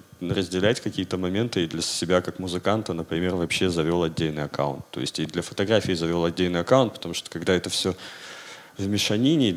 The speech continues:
то есть некоторым ты правда интересен своими там фотографиями, кому-то ты интересен своей музыкой, и им вообще плевать на фотографии. Поэтому, ну, тут, возможно, даже правильно разделить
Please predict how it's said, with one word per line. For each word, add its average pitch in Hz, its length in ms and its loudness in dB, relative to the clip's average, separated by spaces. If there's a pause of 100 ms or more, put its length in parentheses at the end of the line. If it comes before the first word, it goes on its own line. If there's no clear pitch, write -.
то 104 100 0
есть - 160 2
некоторым 110 360 2
ты 107 100 -2
правда 110 340 2
интересен 85 460 0
своими 76 380 0
там 71 180 0
фотографиями, 76 840 0
кому-то 90 360 -2
ты 90 160 0
интересен 87 420 2
своей 92 260 4
музыкой, 98 460 4
и 85 80 8
им 98 100 4
вообще 92 260 2
плевать 87 340 4
на 85 60 -2
фотографии. 92 760 2
Поэтому, 101 520 2
ну, 110 140 0
тут, 110 180 -6 (100)
возможно, 110 880 6 (1080)
даже 110 1000 6 (120)
правильно 98 580 8
разделить 98 680 0